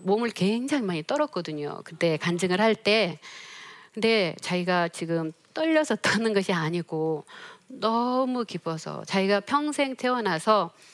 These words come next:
이런 사랑의 느낌은, 정말 이렇게 누군가 나를 그 보호해주고 돌봐주는 어떤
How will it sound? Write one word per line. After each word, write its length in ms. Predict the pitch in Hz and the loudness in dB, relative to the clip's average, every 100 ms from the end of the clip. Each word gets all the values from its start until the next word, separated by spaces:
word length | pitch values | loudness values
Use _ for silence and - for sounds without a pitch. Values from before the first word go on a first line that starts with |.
| - - | -18 -2
이런 320 | 202 240 247 | 2 2 2
사랑의 440 | 240 269 262 254 | 2 2 2 0
느낌은, 500 | 180 175 196 185 180 - _ _ | -4 -4 -4 -4 -6 -12 _ _
정말 300 | - 214 208 | -2 2 4
이렇게 280 | 190 208 190 | 4 0 0
누군가 500 | 185 202 233 226 233 | -2 -4 0 2 2
나를 500 | 214 160 175 208 175 - - - - - - | 2 -2 0 0 0 -6 -20 -20 -20 -20 -6
그 340 | 180 175 170 165 | 0 2 0 -2
보호해주고 840 | 240 247 247 220 190 185 185 226 | 0 2 4 2 0 -4 -2 -2
돌봐주는 920 | 233 214 226 240 254 254 247 220 226 202 | -2 0 0 4 4 4 2 -2 -2 -2
어떤 460 | 170 - 196 175 | -2 0 0 -2